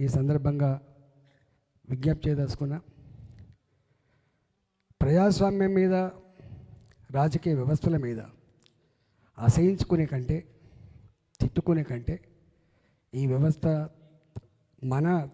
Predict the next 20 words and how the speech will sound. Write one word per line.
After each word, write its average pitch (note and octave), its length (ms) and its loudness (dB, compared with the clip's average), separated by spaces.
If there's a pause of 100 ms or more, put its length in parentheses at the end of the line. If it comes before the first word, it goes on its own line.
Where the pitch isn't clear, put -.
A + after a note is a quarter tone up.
తలరాతను F#3 560 2
రాసేటువంటి D3 540 -2
వ్యవస్థలు C3 680 -2
రాజకీయ A2+ 380 -4
వ్యవస్థలు A#2+ 280 -6
కాబట్టి A2+ 400 -8 (760)
తప్పకుండా D3+ 460 0
వాటి B2+ 220 -4
పట్ల B2+ 440 -6 (480)
కొంత B2+ 160 -4
ధ్యాస B2+ 560 0
పెట్టాలని D#3+ 580 -2
మాత్రం C#3+ 300 -4
నేను C#3 240 -4
వినమ్రంగా C3 540 -8
విజ్ఞప్తి A2+ 480 -8
చేస్తున్నాను. G#2+ 420 -10 (2250)
రెండవది, F#3+ 720 0 (1700)
మొత్తం A3+ 480 -2
చరి-, F#3+ 340 0